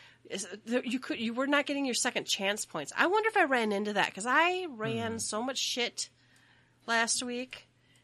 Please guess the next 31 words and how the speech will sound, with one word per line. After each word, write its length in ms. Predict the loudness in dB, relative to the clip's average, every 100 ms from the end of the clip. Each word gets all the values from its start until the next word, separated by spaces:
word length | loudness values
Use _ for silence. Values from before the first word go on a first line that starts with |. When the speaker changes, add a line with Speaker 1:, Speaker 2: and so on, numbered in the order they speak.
| -8
Speaker 1:
and 80 | -8
I 60 |
kept 280 | -2 -4 -4
trying 180 | -4 -4
to 60 | -2
get 120 | -4
second 320 | -4 -4 -4
chance 340 | -4 -2 -4
points, 400 | -4 -2 -2 -2
and 280 | -4 -4 -4
I, 240 | -4 -6 -6 _ -8
I 120 | -6
was 180 | -6 0
drinking 400 | 0 0 -4 -2
heavily, 400 | 0 0 -2 -2
but 240 | -2 -2 -8 -18 -10 -2 2
I, 180 | 4 2 -4 -20 _ -4
Speaker 2:
<laughs> 0 |
Speaker 1:
<laughs> 800 | 0 8 8 8 -6 -20 -6 0
I 60 |
was 240 | 2 2 2
like, 160 | 2
"Why 200 | 4 2
can't 340 | 2 -2 -4 -2
I 340 | -2 -2 -2
shuffle 460 | -4 0 0 -2 -4
my 160 | -2
stickers?" 880 | -2 -4 -6 -4 -4 -6 -10 -10 -12 _ _ _ _ _ _ _ _ _ _ -16
I 80 | -12
don't 120 |
know. 80 | -12